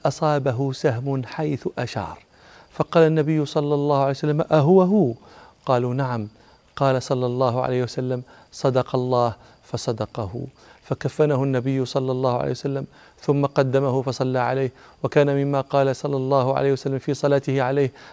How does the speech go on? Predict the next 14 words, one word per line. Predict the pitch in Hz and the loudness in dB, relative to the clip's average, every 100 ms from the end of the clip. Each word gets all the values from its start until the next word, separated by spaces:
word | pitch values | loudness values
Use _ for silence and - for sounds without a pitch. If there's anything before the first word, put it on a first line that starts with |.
| - 131 | -6 0
"اللهم | 135 135 135 139 | 2 2 2 -2
هذا | 123 139 135 | -2 -2 -2
عبدك | 127 135 127 113 - - - - | -2 -4 -4 -6 -10 -20 -20 -18
خرج | - 143 135 | 0 2 2
مهاجرا | 135 135 113 131 123 123 | 0 -2 -2 -2 -2 -2
في | 117 127 | -4 -8
سبيلك | - 123 127 127 - - - _ | -6 -6 -4 -6 -8 -16 -20 _
فقتل | - - 147 135 151 143 | -6 -4 -4 0 0 2
شهيدا | 151 120 139 135 135 131 - _ _ | 0 0 2 2 2 -2 -12 _ _
فأنا | - - 135 123 | -6 -4 -2 -2
عليه | 110 120 117 104 | -2 -2 -4 -4
شهيد". | - 95 107 - _ _ _ - - - - _ - | -8 -8 -10 -16 _ _ _ -20 -20 -20 -20 _ -2
ذكرنا | 151 180 175 190 160 | 0 2 2 0 2
أنه | 160 139 151 | 0 0 -2